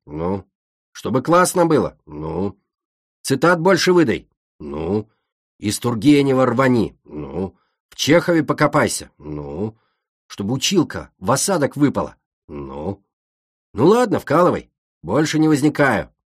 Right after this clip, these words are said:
Ну. Да, совсем забыл. Ну. Объявление нужно написать. Ну. У тебя фломастеры есть?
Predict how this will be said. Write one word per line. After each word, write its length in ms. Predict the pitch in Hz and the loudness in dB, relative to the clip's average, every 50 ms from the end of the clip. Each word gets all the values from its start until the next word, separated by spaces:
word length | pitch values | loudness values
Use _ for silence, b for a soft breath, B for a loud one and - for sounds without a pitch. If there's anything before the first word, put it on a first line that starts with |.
| _ _ _ | _ _ _
Ну. 400 | 80 80 80 82 92 92 85 - _ _ _ _ _ _ - | -12 -10 -8 -6 -6 -8 -8 -12 _ _ _ _ _ _ 0
Да, 280 | 131 190 226 220 156 | 2 4 4 4 2
совсем 380 | - - 135 127 - 185 185 170 | 0 -2 -4 -2 0 0 2 2
забыл. 380 | 180 185 185 156 107 - - _ _ _ | 2 2 2 2 2 0 -4 _ _ _
Ну. 360 | - 87 82 101 120 127 - _ _ _ _ _ _ _ _ _ _ _ _ _ | -14 -10 -8 -8 -8 -8 -10 _ _ _ _ _ _ _ _ _ _ _ _ _
Объявление 680 | - 95 92 107 135 147 160 175 180 175 165 160 156 151 | -8 -6 -2 2 2 4 6 6 6 6 6 6 6 6
нужно 260 | 147 139 127 135 139 | 6 4 4 2 2
написать. 500 | 131 127 127 127 110 - - 76 - _ _ _ _ _ | 2 2 0 0 -4 -4 -6 -8 -10 _ _ _ _ _
Ну. 440 | 82 85 80 78 82 87 92 92 - _ _ _ _ _ _ _ _ _ _ _ _ _ - | -12 -10 -8 -6 -6 -6 -8 -8 -12 _ _ _ _ _ _ _ _ _ _ _ _ _ -14
У 60 | 90 | -10
тебя 180 | - 123 151 147 | -4 -2 0 0
фломастеры 580 | 147 160 170 185 170 131 - - 117 101 107 | 2 2 2 2 2 0 0 -2 -2 -2 0
есть? 380 | 110 127 160 180 175 - - | 2 2 2 2 0 -2 -8